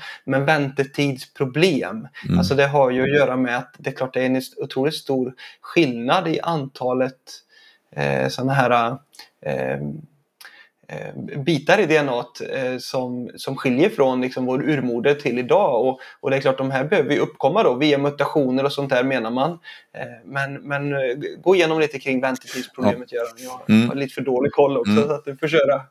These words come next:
Speaker 2: Ja, nej, men om, om, om, om det är så här som jag nämnde förut, att det var över fem, nästan sexhundra, eh, gener i,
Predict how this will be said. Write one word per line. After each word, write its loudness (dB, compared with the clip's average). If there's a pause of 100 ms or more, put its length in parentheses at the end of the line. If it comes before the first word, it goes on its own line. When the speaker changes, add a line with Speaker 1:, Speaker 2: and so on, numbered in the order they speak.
Speaker 2:
Ja, 2
nej, 4
men 2
om, 0
om, 0
om, 0
om 0
det 4
är 4
så 0
här 4
som -2
jag 0
nämnde 4
förut, -2
att -6
det -2
var 0 (240)
över 2
fem, 0 (240)
nästan 0
sexhundra, 2
eh, 4
gener 0
i, 0